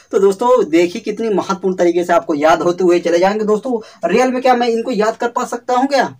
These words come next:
कि रट कर याद कर जाऊंगा और कैमरे के सामने बोलते हुए चला जाऊँ? मेरी इतनी वो नहीं है कि दोस्तों capacity कि मैं याद करके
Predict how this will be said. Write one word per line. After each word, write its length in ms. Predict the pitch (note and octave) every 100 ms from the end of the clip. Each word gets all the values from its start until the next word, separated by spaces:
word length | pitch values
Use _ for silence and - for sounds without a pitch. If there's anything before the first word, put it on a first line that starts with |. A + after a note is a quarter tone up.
| _
कि 240 | D#3+ - G#3+
रट 160 | G#3+
कर 220 | G#3 A#3+ G#3+
याद 200 | G#3 G3
कर 160 | G#3
जाऊंगा 320 | G3 A3 A3
और 280 | A3 A3+ G#3+ G#3 - _ -
कैमरे 320 | A3 G#3+ A#3
के 60 | -
सामने 380 | G#3+ F#3+ G#3
बोलते 360 | G3+ E3 F#3 F#3+
हुए 160 | G3 F#3+
चला 240 | F#3+ F#3+
जाऊँ? 260 | F3+ F3+ D3+
मेरी 300 | C#3 F3 F#3+
इतनी 440 | G#3 F#3+ G3 G#3 F#3+
वो 280 | C#3 D#3+
नहीं 240 | G#3 F#3 F#3+
है 60 |
कि 60 | F#3
दोस्तों 260 | F3 F3 F#3+
capacity 520 | E3 E3+ E3+ D#3 F#3+
कि 120 | G3
मैं 120 | F3
याद 280 | D3+ D#3 E3
करके 420 | D#3+ C#3+ A3 D4